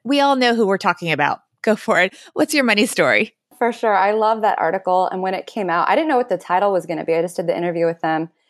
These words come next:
Speaker 2: and I just laughed out loud. Literally, the title was Why Thousands of People Are Spending fifty-two dollars on These T-Shirts. And it does seem so backwards 'cause people are used to paying twenty dollars, maybe thirty dollars for a shirt.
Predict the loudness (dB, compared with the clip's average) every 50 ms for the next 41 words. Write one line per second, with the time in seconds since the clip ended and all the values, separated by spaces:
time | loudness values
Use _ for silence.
0 | _ _ _ -2 0 2 2 4 4 2 0 0 -4 -2 0 2 2 2 2 0
1 | -2 -2 -2 0 0 0 0 0 0 0 2 0 0 0 -2 -2 -2 0 0 2
2 | 2 2 2 2 2 0 0 -4 _ _ _ _ -8 -8 -4 -2 -2 0 0 0
3 | 0 2 2 2 0 -2 -4 -6 -2 2 2 4 4 4 2 0 -2 0 0 0
4 | 0 0 0 -4 -6 -6 -6 -6 -4 0 2 2 2 2 -2 -4 -4 -4 -2 -2
5 | -2 -4 -6 -2 -4 -4 -4 -4 -14 -16 -10 -10 -6 -4 -2 -2 0 0 0 0
6 | -2 -4 -6 -4 -4 -2 -2 -4 -4 -6 -8 -4 0 0 0 0 2 2 4 4
7 | 4 4 2 -2 -6 _ -20 -20 -20 -12 -4 0 2 2 2 2 2 2 2 2
8 | 0 0 2 2 4 4 2 2 2 2 4 4 4 4 4 2 2 2 2 2
9 | 2 0 -2 -2 0 0 -2 0 2 2 2 2 2 2 2 0 0 0 -4 -4
10 | -2 -2 -4 -2 -2 -4 -4 -8 _ _ _ _ _ _ _ _ _ -10 -4 -4
11 | -2 0 0 0 0 2 2 2 2 2 0 0 -2 -4 -6 -4 -2 0 0 0
12 | 0 0 0 0 -2 -2 0 -2 -4 -4 -2 0 0 0 0 0 0 2 2 2
13 | 0 -2 -2 -2 -2 0 0 0 -2 -4 -2 0 2 2 2 0 -2